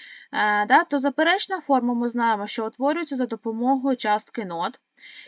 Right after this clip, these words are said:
яка ставиться після допоміжного дієслова have або has. Тобто, «I have not opened the window». «He has not opened the window». Да, тобто, Я не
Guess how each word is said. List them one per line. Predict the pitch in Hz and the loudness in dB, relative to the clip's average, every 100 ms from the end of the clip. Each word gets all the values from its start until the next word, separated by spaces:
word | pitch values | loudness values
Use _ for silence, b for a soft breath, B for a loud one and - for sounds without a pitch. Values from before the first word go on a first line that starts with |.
| 285 | 2
яка | 294 311 359 | 6 6 4
ставиться | 294 285 294 302 - 294 285 269 | 6 6 8 2 2 4 4 4
після | 277 269 285 392 339 | 2 2 2 0 0
допоміжного | 269 226 220 220 233 247 240 | 0 -2 -6 -4 0 2 0
дієслова | 196 208 208 208 190 180 | -2 -10 -8 -6 -4 -6
have | - 226 233 285 - | -6 0 2 0 -4
або | 202 202 | -6 -6
has. | 202 202 - - - b b b - | -8 -10 -14 -14 -20 b b b -2
Тобто, | 240 - - - - | -2 -2 -12 -18 0
«I | - 294 240 294 | 4 4 2 2
have | 311 349 403 _ 226 | 2 2 -2 _ -6
not | 233 220 214 240 - _ | 0 2 2 -2 -14 _
opened | 226 233 247 302 302 | -4 -2 -2 -2 -2
the | 240 220 208 | -2 -4 -6
window». | 180 160 - _ B B B B _ - | -8 -12 -16 _ B B B B _ 2
«He | 294 - - - | 2 2 -4 2
has | 254 294 - - _ | 4 4 2 -12 _
not | 220 220 262 262 - _ - | -4 0 0 -2 -14 _ -4
opened | 214 240 262 254 254 - | 0 0 2 0 -2 -14
the | 196 202 | -8 -6
window». | 196 185 170 - - _ b b b - | -6 -10 -12 -18 -20 _ b b b -4
Да, | 220 254 | 2 2
тобто, | 185 180 - - | 2 -8 -12 -10
Я | 196 220 185 180 _ _ _ _ _ _ _ - | 2 4 4 0 _ _ _ _ _ _ _ 0
не | 254 269 240 | 4 6 4